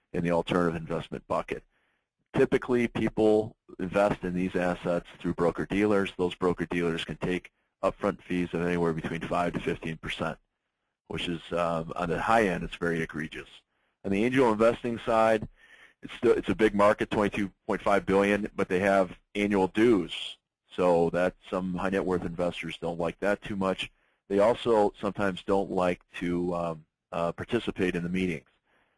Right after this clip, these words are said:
Uh, they just, maybe they just want to invest directly in a company. Venture capital,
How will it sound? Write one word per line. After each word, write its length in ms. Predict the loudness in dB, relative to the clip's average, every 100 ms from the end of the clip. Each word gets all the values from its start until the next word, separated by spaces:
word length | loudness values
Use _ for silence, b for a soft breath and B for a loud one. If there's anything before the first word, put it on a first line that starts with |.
| _ -6
Uh, 120 | -2
they 140 | 0 0
just, 200 | -2 -2
maybe 380 | 2 2 2 0 _ -14 0
they 140 | 0
just 160 | 2 2
want 120 | 2
to 40 |
invest 260 | 2 -2 0
directly 260 | -4 -2
in 60 | -4
a 60 | -4
company. 460 | -6 -6 -8 -10 _ _ _ _ _
Venture 240 | 0 2 0
capital, 680 | 4 6 6 4 2 0